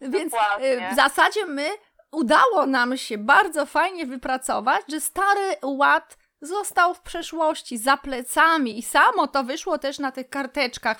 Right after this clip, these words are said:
Speaker 1: w tym kładzie, w panoramie społecznej. To samo się tworzyło, że w pewnym momencie przepracowując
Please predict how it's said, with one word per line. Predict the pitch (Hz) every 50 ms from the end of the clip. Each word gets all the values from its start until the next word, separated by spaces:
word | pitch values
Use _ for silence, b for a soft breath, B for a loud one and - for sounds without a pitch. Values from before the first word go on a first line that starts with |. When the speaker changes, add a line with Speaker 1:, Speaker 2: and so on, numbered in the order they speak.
| - -
Speaker 1:
w | 233 -
tym | - 269 254 254
kładzie, | 254 - 269 294 294 311 254 269 269
w | -
panoramie | - 269 262 262 247 262 269 285 285 277 277
społecznej. | - - 262 254 262 262 - 294 285
To | - 302 311
samo | - - - 311 349 392 403 392 381
się | 370 - 370
tworzyło, | - - - - 320 330 277 262 311 349 392 370 320 302
że | 294 285 285
w | -
pewnym | - 320 339 359 339 311 302 302
momencie | 294 285 294 302 339 359 349 - 320 277
przepracowując | - - 285 - 285 269 262 - 269 247 254 302 381 359 302 285 285